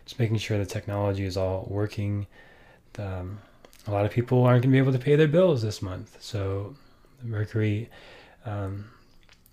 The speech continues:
in Pisces could bring the delays and setbacks of not being able to have internet access. So make sure you can do what you can to,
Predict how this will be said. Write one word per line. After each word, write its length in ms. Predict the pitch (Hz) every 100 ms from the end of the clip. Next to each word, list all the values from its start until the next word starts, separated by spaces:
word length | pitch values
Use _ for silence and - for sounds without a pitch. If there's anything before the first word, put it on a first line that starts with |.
| _
in 280 | 170 104 101
Pisces 600 | - 113 110 110 107 92
could 240 | - 107
bring 440 | 101 110 107 110 117
the 120 | 107
delays 420 | 101 104 107 110
and 100 | 110
setbacks 460 | - 113 120 120 123
of 140 | 123
not 260 | 110 117 107
being 200 | 120 117
able 160 | 120 120
to 40 |
have 200 | 120 117
internet 360 | 139 147 123 95
access. 580 | 92 - - - - - _ _ - - - - - - - - - - _
So 240 | - 110 104
make 160 | 110
sure 180 | - 110
you 160 | 110 104
can 320 | 104 104 120
do 160 | 117 120
what 140 | 113
you 80 | 107
can 260 | 113 110 117
to, 500 | - 104 104 107